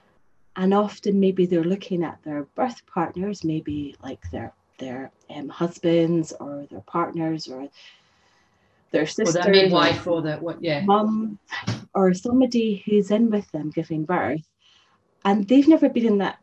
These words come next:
Speaker 1: experience before either. So they can't say to them, "You're gonna be, you're gonna be okay, like, everything's gonna be fine." That is a bit that I think is really missing with birth. And I think that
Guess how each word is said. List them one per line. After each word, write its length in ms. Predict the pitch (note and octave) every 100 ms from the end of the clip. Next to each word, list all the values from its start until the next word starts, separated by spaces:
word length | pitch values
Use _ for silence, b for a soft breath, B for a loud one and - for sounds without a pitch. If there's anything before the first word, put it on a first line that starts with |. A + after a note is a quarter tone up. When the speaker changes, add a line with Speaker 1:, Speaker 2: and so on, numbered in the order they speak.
| -
Speaker 1:
experience 580 | E3+ - - G3 F#3 F3+
before 360 | G3 - G3
either. 360 | A3 D#4+ D#4+ F3
So 180 | F#3 A3+
they 160 | C4+
can't 340 | C#4 - C#4+ A#3+
say 120 | B3
to 200 | A#3+ -
them, 280 | F3+ D3+ D3+
"You're 140 | - E3+
gonna 180 | E3+ D#3+
be, 220 | D3 D3
you're 140 | - D#3
gonna 180 | D#3+
be 160 | C#3+ D3
okay, 340 | - - D3 -
like, 140 | D#3 -
everything's 400 | D3+ C#3+ D3+ -
gonna 180 | D3
be 140 | D3 D3
fine." 400 | - G#3 C4+ C3+ _ - E3
That 240 | G3+ G#3+
is 140 | - F#3
a 40 |
bit 200 | F3+ -
that 80 | -
I 60 | D#3
think 260 | E3 -
is 100 | D3+
really 240 | D#3 D3+ D3+
missing 600 | D3+ C#3+ - D3 D4 D4
with 160 | C#4+ - _ B B B _ _
birth. 320 | D3+ D3 - -
And 140 | E3+ E3
I 60 |
think 280 | D#3+ E3+ -
that 140 | -